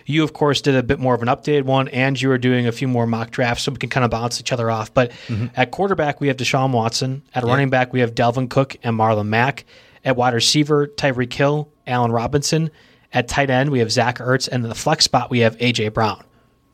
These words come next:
Speaker 2: Mm-hmm. Yeah, I actually ended up with something, uh, relatively similar to that. At least, uh, Deshaun Watson ended up being an auto pick I took, uh,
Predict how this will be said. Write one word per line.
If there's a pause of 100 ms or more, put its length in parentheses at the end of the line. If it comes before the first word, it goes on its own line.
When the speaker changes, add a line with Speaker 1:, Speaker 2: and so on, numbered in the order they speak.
Speaker 2:
Mm-hmm. (720)
Yeah,
I
actually
ended
up
with
something,
uh,
relatively
similar
to
that.
At
least,
uh,
Deshaun
Watson
ended
up
being
an
auto
pick
I
took,
uh,